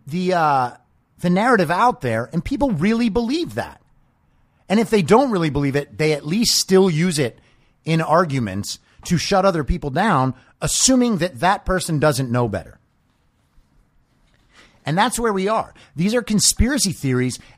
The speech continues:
and the fact that the media backs them up, and the fact that the Democrats you happen to trust support those conspiracies, says nothing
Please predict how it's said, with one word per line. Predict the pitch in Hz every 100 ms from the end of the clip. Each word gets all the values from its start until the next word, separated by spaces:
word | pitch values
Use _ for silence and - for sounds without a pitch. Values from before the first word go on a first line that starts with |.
| -
and | 170 175
the | 135 185
fact | - 226 277 294
that | 285
the | 202
media | 175 185 220 170
backs | 120 139 160 -
them | 147 139
up, | 156 85 - - _ _ _ _ _ -
and | 156 185
the |
fact | - 208 220
that | 202 127
the | 135
Democrats | 107 175 226 160 143 -
you | 147
happen | 143 160 117
to | 95
trust | - 165 175 90 - - _ _ _ _ _ _
support | - 151 - - 262 233
those | 180 170
conspiracies, | - 143 - 220 214 - 90 73 - _ _ _ _ _ _ _ _ _
says | - 233 226 139
nothing | 147 160 240 - 156 101 135 151